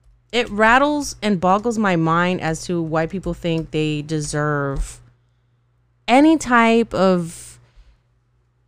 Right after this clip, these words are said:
how do you say it? <sighs> Explanation on what you do as an idol.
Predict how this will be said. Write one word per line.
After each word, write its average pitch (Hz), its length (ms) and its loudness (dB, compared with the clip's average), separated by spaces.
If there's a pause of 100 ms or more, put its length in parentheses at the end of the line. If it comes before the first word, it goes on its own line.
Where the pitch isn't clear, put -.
(340)
how 185 120 -4
do 196 60 0
you 196 80 -2
say - 200 -10
it? - 180 -14
<sighs> - 1900 -18
Explanation 175 960 2
on 151 220 2
what 165 200 4
you 175 280 0
do 143 500 0 (880)
as 147 160 2
an 143 140 0
idol. 147 420 0